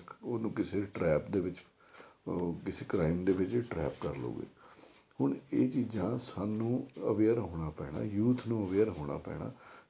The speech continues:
ਸਿੱਧੂ ਮੂਸੇਵਾਲਾ ਦੇ ਘਰ ਅਗਰ ਖੁਸ਼ੀ ਆਈ ਆ ਤਾਂ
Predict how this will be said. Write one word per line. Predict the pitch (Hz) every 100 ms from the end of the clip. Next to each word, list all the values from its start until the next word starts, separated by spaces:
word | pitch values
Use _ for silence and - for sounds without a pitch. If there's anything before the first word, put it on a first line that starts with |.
| -
ਸਿੱਧੂ | - 131
ਮੂਸੇਵਾਲਾ | 139 131 - 135 117 107
ਦੇ | 101 107
ਘਰ | 107 90 85
ਅਗਰ | 90
ਖੁਸ਼ੀ | - 98 - 104
ਆਈ | 82 73 80
ਆ | 113 117 - - - -
ਤਾਂ | -